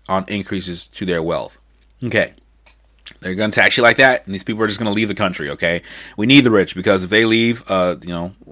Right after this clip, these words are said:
we're, we're doomed, 'cause they, they pay most of our taxes. Now, liquid assets such as stocks, uh, will be subject to the billionaire's tax, so that they will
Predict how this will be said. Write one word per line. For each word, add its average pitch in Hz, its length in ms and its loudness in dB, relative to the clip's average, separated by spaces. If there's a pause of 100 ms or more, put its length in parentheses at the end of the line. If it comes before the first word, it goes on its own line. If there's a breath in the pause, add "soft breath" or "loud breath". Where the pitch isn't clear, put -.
(120)
we're, 98 220 -8
we're 98 140 -2
doomed, 98 380 4
'cause 95 100 -4
they, 98 80 2
they 98 240 -4
pay 101 160 0
most 92 200 -2
of 90 60 -4
our 90 80 2
taxes. - 500 0 (560 loud breath)
Now, 123 260 6 (680 loud breath)
liquid 180 260 6
assets 156 440 6
such 135 180 4
as 117 120 4
stocks, - 720 4
uh, 101 320 0
will 107 220 4
be 104 240 -2
subject 123 460 4
to 123 100 2
the 104 100 2
billionaire's 110 520 2
tax, 104 360 4
so - 180 0
that 95 180 -2
they 110 140 0
will 101 220 -2